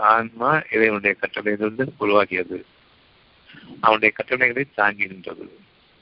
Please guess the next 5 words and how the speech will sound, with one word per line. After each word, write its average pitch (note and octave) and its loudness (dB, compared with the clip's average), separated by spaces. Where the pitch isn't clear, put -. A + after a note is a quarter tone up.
இன்னும் C3 0
பொருளாக A#2 4
படைக்கப்படவில்லை. F#2 -4
இறைவன் F3+ 4
இப்பொழுது C#3 -2